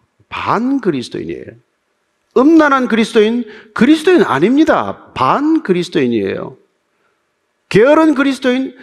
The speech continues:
그리스도인, 그런 그리스도인 없습니다. 악하고 게으른 반그리스도인이에요. 불만이고 섭섭한 그리스도인, 그런 그리스도인 없습니다. 반그리스도인이란 말이에요.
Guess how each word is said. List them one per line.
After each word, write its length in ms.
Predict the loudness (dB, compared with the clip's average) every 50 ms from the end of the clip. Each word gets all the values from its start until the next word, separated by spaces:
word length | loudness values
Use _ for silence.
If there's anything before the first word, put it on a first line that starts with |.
| -20 _
그리스도인, 500 | -2 0 2 2 2 0 0 0 0 0
그런 220 | 0 0 0 0 0
그리스도인 360 | 0 -2 -4 -4 -4 -6 -6
없습니다. 500 | -6 -8 -10 -12 -12 -12 -12 -12 -14 -18 -20 _ _ _ _ _ _ _ _ _ _ _ _ _ _ _ _ _ _ _ _ _ _ _ _ _ _ _ _ _ _
악하고 580 | -6 -4 -4 -4 -4 -4 -4 -4 -2 -2 -4 -4
게으른 480 | -4 -2 -2 0 0 -2 -4 -6 -10
반그리스도인이에요. 1200 | -10 -10 -6 -4 -4 -2 -2 -4 -6 -6 -8 -8 -10 -10 -14 -12 -12 -12 -12 -10 -12 -16 -16 -18 -20 -20 _ _ _ _ _ _ _ _ _ _ _ _ _ _ _ _ _ _ _ _ _ _ _ _ _ _ _ _ _ _ _ 0
불만이고 480 | 2 4 4 4 4 2 2 0 -2
섭섭한 520 | -2 -2 -4 -6 -6 -6 -4 -2 -2 -4 -2
그리스도인, 420 | -6 -6 -8 -6 -2 -2 -4 -4 -4 -12 -20 -18 _
그런 380 | 0 2 2 4 4 2 -2 -4
그리스도인 460 | -4 -6 -6 -6 -6 -4 -4 -4 -4
없습니다. 840 | -4 -6 -8 -8 -10 -8 -4 0 0 2 0 0 -2 -4 -10 -14 _ -14
반그리스도인이란 1120 | -6 -4 -4 -4 -4 -4 -6 -6 -6 -6 -8 -8 -8 -8 -8 -8 -6 -6 -6 -8 -10 -14
말이에요. 240 | -14 -16 -18 -18 -20